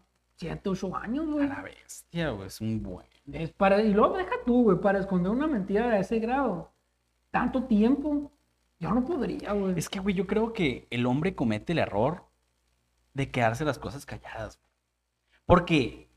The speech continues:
Speaker 2: yo considero que si a una mujer, las mujeres son muy sensatas, güey. Son
Speaker 1: Ajá.
Speaker 2: mucho más sensatas que el hombre cuando se habla, ¿sí?
Speaker 1: Sí.
Speaker 2: Entonces,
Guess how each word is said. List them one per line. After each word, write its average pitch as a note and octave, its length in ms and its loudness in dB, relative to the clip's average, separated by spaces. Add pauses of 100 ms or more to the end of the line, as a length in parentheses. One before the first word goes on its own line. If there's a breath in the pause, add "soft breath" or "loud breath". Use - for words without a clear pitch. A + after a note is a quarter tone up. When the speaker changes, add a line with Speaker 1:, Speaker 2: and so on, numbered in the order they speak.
Speaker 2:
yo E3 200 0
considero E3+ 560 4
que D#3 140 -2
si A#2 140 -4
a A2+ 40 2
una F3 220 4
mujer, B2+ 340 0
las D3 120 2
mujeres E3 280 0
son B3+ 140 2
muy B3 100 6
sensatas, A#3+ 560 -6
güey. F#2 220 -12
Son E3 160 2
Speaker 1:
Ajá. F3 80 8
Speaker 2:
mucho F#3 240 4
más D#3 160 2
sensatas G3 880 -2
que - 80 -10
el A#2 100 -2
hombre F#3 480 2 (320 soft breath)
cuando B2+ 540 4
se G2 240 -8
habla, A2+ 480 2 (960)
¿sí? C#3 340 -4
Speaker 1:
Sí. E3+ 200 -4
Speaker 2:
Entonces, E3 580 2